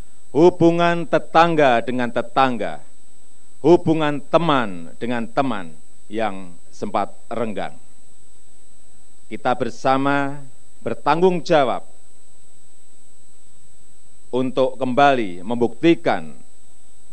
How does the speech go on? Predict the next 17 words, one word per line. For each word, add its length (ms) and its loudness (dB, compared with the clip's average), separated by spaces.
kepada 400 0
diri 240 -2
kita, 480 -2
kepada 480 4
bangsa-bangsa 880 2
lain, 480 2
dan 480 -2
terutama 640 4
kepada 480 0
anak 320 -2
cucu 240 -2
kita, 480 -4
bahwa 640 4
politik 560 6
itu 240 0
penuh 320 0
keriangan. 720 2